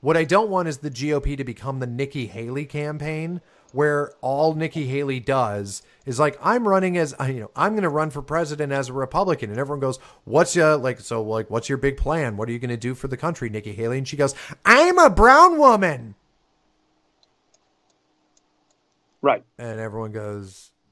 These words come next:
Speaker 1: "That's"
Speaker 2: That's, yeah, she's a brown woman who used to be a Democrat and hasn't, uh,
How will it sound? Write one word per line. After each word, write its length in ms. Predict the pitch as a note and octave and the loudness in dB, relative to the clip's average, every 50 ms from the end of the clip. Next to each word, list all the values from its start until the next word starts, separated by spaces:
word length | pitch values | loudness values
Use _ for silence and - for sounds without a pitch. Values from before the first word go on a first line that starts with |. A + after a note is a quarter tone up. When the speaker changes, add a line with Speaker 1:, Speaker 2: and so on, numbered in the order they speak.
| _ | _
Speaker 1:
"That's" 380 | - B2+ C3+ C3+ - - - - _ _ _ _ _ _ _ - | -6 -6 -6 -6 -8 -16 -20 -20 _ _ _ _ _ _ _ -16
Speaker 2:
That's, 380 | - - D3+ C#3 - - - - - | -12 -10 -10 -12 -12 -18 -20 -14 -4
yeah, 380 | F3 E3+ D#3+ D3+ C#3+ C#3 C3+ B2 | 0 4 4 6 6 4 4 2
she's 240 | - - F#3 F3 F#3 | 0 0 0 0 0
a 40 | |
brown 340 | F3+ - A#3 A#3 A3+ A3 G#3 | 0 0 0 0 0 0 -2
woman 260 | F#3 F#3+ F3+ F3+ E3+ D#3 | -4 -8 -8 -8 -8 -8
who 100 | D3 D#3 | -8 -8
used 220 | D3+ D3+ D3+ - | -6 -6 -8 -8
to 60 | - | -8
be 80 | D#3 D3+ | -10 -8
a 40 | D3 | -6
Democrat 460 | D3 C#3+ D3 C#3+ - - D3 C3+ - | -6 -8 -8 -6 -4 -4 -4 -4 -4
and 100 | - C3 | -8 -12
hasn't, 440 | - - D#3+ D#3+ D#3+ C#3 E3 D#3+ - | -8 -4 -2 -2 -2 -4 -8 -8 -10
uh, 80 | D3 | -10